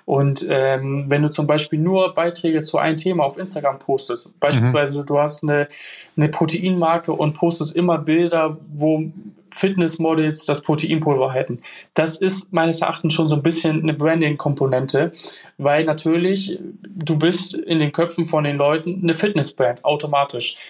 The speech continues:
Speaker 1: Und
Speaker 2: Mhm.
Speaker 1: so hast du schon die Brücke gespannt von Proteinpulver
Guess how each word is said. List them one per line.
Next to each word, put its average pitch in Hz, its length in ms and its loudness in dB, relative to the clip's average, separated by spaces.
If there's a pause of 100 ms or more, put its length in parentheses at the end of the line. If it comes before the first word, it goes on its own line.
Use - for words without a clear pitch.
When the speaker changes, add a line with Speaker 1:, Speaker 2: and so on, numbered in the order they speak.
(120)
Speaker 1:
Und 107 80 2
Speaker 2:
Mhm. 101 100 4
Speaker 1:
so 143 120 4
hast 156 140 0
du 160 60 2
schon 156 160 0
die 147 80 2
Brücke 165 280 0
gespannt 165 460 -2
von 151 280 -2
Proteinpulver 190 1000 0